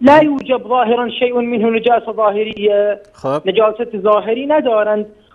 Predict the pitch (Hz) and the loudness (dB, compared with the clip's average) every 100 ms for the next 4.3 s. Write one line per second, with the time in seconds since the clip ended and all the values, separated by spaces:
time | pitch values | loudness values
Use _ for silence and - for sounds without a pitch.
0 | - 247 320 339 - 330 330 330 330 220 | 2 2 2 -2 -2 -2 0 -2 -2 -4
1 | 247 240 247 254 240 262 269 320 311 285 | -8 -2 0 0 -2 0 2 2 0 -2
2 | 254 240 226 240 202 294 208 190 - _ | 0 0 -2 -4 -2 0 0 -2 -6 _
3 | - 294 277 240 220 220 214 - 214 202 | 2 4 6 4 2 2 -2 -4 -2 -2
4 | 196 190 | -2 -8